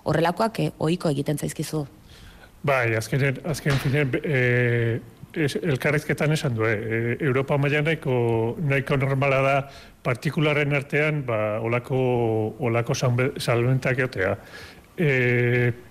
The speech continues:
Speaker 2: oain arte, oain dela urte batzuk arte, normala zan baita, eh, eh, a-, olako ardoak zuzenean restaurantetan erostea.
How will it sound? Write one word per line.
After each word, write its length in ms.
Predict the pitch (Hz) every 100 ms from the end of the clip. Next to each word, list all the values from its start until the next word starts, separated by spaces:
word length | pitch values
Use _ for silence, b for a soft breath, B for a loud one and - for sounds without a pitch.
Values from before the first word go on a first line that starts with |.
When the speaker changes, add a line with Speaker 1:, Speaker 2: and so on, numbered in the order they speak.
| - - - -
Speaker 2:
oain 300 | 196 156 135
arte, 300 | 143 - 151 151 - - - -
oain 460 | 165 123 117 120 127
dela 240 | 131 131 127 131 127 139
urte 180 | 123 135
batzuk 280 | 127 131 131
arte, 300 | 117 147 143 B B B -
normala 440 | 160 123 131 143 139
zan 180 | 143
baita, 440 | 131 139 160 151 - - 139
eh, 680 | 120 113 113 113 113 113 - - -
eh, 760 | 147 120 110 110 107 110 107 104
a-, 220 | 135 110 -
olako 400 | 117 127 123 139
ardoak 460 | 135 139 139 139 B B B
zuzenean 680 | - 160 131 156 151 151 156 -
restaurantetan 760 | 147 127 - 151 147 123 120 113
erostea. 440 | 113 - 117 113